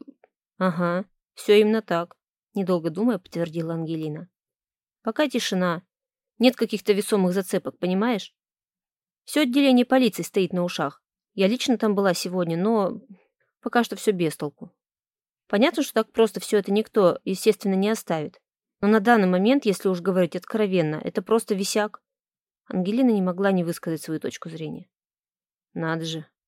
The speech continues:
О как. Ну, посмотрим, сколько это будет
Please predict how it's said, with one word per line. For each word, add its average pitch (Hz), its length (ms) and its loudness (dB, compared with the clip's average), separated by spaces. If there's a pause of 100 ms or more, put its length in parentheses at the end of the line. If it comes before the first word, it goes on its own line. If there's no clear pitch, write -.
(240)
О 196 200 -6
как. - 340 -6 (460)
Ну, 285 120 0
посмотрим, 254 580 4
сколько 214 460 4 (200)
это 208 180 0
будет 190 440 -2